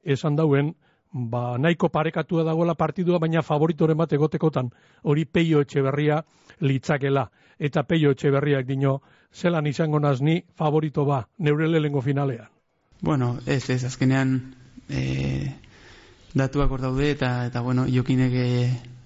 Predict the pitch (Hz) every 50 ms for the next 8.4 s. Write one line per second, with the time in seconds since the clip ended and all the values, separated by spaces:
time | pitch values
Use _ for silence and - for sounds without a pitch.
0 | - - - - - - - - 147 - 131 127 - - 131 127 127 127 123 127
1 | 127 123 127 127 123 123 123 120 - 147 147 147 - - - - - - - -
2 | - - - - - - - - 135 127 127 131 131 131 131 135 139 135 135 135
3 | 135 131 135 135 120 120 135 135 127 139 131 131 131 123 - 139 135 131 131 127
4 | 131 131 131 131 127 123 - - - - 143 135 131 127 127 123 127 135 127 127
5 | 131 143 156 156 175 175 156 131 - - 127 123 131 131 127 127 123 123 123 123
6 | 123 123 127 131 135 - 131 - - - 139 135 - - 143 - - - - -
7 | - - - - - _ _ - 131 127 123 127 127 127 127 117 - 123 - -
8 | 139 127 127 123 123 123 123